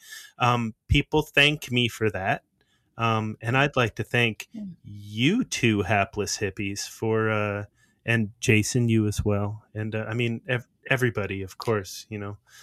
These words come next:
Speaker 1: uh, for, for doing it with me so that I get that little bit of a serotonin boost when I see somebody
Speaker 2: Yeah.
Speaker 1: and, and have a talk with them about how they're doing for the first time. Thank you.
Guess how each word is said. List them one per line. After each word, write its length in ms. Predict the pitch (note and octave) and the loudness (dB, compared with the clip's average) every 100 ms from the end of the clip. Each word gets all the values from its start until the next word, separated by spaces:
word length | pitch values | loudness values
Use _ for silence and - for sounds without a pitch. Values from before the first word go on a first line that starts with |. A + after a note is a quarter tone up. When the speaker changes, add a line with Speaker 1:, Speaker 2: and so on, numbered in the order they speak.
| - _ - | -20 _ -2
Speaker 1:
uh, 480 | A#2 G#2+ G#2+ G#2 F#2+ _ _ _ | 0 0 0 -4 -6 _ _ _
for, 580 | - B2+ A#2+ A#2 A#2 A2+ | -6 -2 0 0 0 -2
for 200 | - B2+ | 0 -2
doing 300 | A#2+ F#3 E3 | 2 0 2
it 160 | G#2+ - | -2 -2
with 220 | A2 - | -6 -4
me 160 | G#2 G2 | -8 -8
so 240 | - A#2 | -2 0
that 140 | A2+ A#2 | 2 4
I 160 | A#2+ | 4
get 300 | G#2+ C3 B2 | 4 2 4
that 240 | C3 - B2+ | 2 2 2
little 200 | C3 A#2 | 2 2
bit 280 | G2+ B2+ A#2 | 2 4 4
of 220 | A2 G#2 | 2 0
a 320 | G#2+ G#2 G2 - - _ _ | 0 -2 -4 -12 -20 _ _
serotonin 1300 | - - D3 C3 A#2+ G#2+ _ - D#3+ D3 C3+ A#2 G2 G2+ | -4 2 6 6 4 -2 _ 2 4 4 4 0 0 4
boost 720 | F3+ D3+ E2 - - - - _ | 4 4 0 0 0 -2 -14 _
when 160 | A#2+ A#2+ | 0 4
I 180 | A#2 A#2 A2+ A#2 _ | 4 4 2 -2 _
see 320 | - - C#3 C3 | -8 0 2 4
somebody 460 | - B2+ A#2 A#2+ A#2 | 4 2 4 4 4
Speaker 2:
Yeah. 120 | A#2 | 2
Speaker 1:
and, 220 | A2+ A2+ | 0 -2
and 380 | A#2 A#2 A2+ G#2+ | 0 0 0 -4
have 240 | - B2 A2+ | -2 0 0
a 40 | |
talk 320 | - B2 A#2+ | 0 0 0
with 100 | G#2 | -6
them 180 | A#2 A2 | -4 -2
about 320 | G#2+ G#2+ G#2 - | -2 -2 -4 -4
how 120 | A#2+ | -2
they're 160 | A2 A2 | -2 -2
doing 340 | A2 A#2+ A2 | -2 -2 -2
for 120 | G2+ G#2 | -6 -10
the 80 | |
first 320 | G2+ G2+ - - | -8 -10 -10 -10
time. 220 | F#2+ F#2 _ _ _ _ _ _ _ _ _ - | -10 -12 _ _ _ _ _ _ _ _ _ 0
Thank 260 | D3 A#2 | 0 0
you. 140 | - | -6